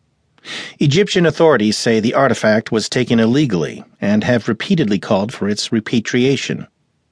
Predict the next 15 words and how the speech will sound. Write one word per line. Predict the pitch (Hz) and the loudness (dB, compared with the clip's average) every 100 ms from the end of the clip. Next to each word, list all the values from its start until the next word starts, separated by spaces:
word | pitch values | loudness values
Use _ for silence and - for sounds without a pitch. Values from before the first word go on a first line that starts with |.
| _ | _
The | 113 | -4
German | 110 139 135 123 | 2 2 4 4
museum | 123 107 127 120 | 2 2 2 4
representative, | 113 - 98 139 151 82 80 107 - - _ - | 2 0 0 2 2 0 -2 -4 -8 -20 _ -4
Jubstel, | 98 147 147 - - - - - - | 0 0 -2 -6 -8 -8 -16 -20 -14
said | - 117 110 98 - - | -4 0 0 0 -6 -2
the | 107 110 | 0 0
Egyptian | 107 160 - 160 | 0 -2 0 -2
state | - - 113 92 | -2 0 0 0
has | - 92 107 | -2 0 2
never | 107 123 143 | 2 2 0
filed | - 131 113 98 95 | -2 0 2 0 0
a | 92 | -2
restitution | 92 101 - 98 147 - 78 71 | -2 -4 -4 -4 -2 -2 -4 -4
claim. | 85 139 - | -6 -8 -12